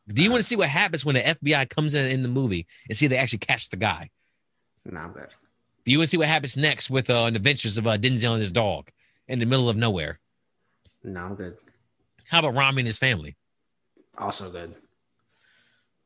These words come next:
Speaker 1: Interesting. Yeah, I don't wanna see that shit either. Um, I'm, I'm completely done with this movie. I don't, I had to watch,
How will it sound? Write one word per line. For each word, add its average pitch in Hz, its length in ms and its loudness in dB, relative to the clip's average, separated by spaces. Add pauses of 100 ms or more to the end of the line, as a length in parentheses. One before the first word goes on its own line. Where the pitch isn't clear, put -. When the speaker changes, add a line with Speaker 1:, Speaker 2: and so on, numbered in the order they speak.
(520)
Speaker 1:
Interesting. 85 500 -6 (1700)
Yeah, 117 180 2
I 110 40 4
don't 120 100 4
wanna 101 100 0
see 101 140 -4
that 87 100 -4
shit 85 160 -8
either. 80 200 -8 (720)
Um, 92 440 -2 (1040)
I'm, 98 340 0
I'm 110 140 0
completely 87 340 -4
done 85 120 -2
with 82 60 -6
this - 120 -10
movie. 78 180 -6
I 90 140 -2
don't, - 200 -10 (1600)
I 175 100 4
had 202 60 4
to 165 80 2
watch, 147 520 0